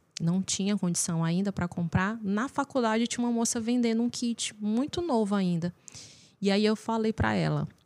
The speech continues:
"Você confia eu te pagar em trinta dias?" E aí ela me vendeu. E aí eu comecei a fazer também os cuidados com a limpeza de pele, porque eu já fazia.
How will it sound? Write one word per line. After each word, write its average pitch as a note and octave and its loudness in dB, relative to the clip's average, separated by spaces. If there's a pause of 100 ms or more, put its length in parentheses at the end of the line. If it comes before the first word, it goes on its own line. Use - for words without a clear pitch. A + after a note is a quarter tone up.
(120)
"Você G3+ 0
confia G3+ 0
eu F3+ 4
te - 8
pagar F3 2
em E3+ 0
trinta G3 -2
dias?" F3 -2 (480)
E E3+ 2
aí E3 2
ela D#3+ 0
me F3 0
vendeu. G3 2 (520)
E D#3+ 4
aí D#3+ 0
eu A3+ 0
comecei F#3+ 0
a A#3 0
fazer F#3 0
também F#3 2
os E3+ 2
cuidados E3+ -2
com F#3 -4
a - 0
limpeza G3 2
de G#3+ -4
pele, C4 -2
porque - 8
eu C#4+ 4
já C4 0
fazia. C4+ 0